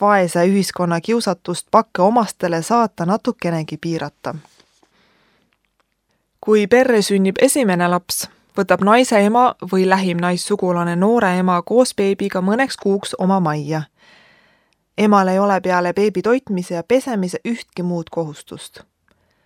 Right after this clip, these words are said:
Lapse elu eest vastutab vanem kogenud naisterahvas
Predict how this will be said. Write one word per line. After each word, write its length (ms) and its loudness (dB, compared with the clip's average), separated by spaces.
Lapse 380 0
elu 200 0
eest 340 -2
vastutab 600 -2
vanem 400 4
kogenud 520 0
naisterahvas 840 -2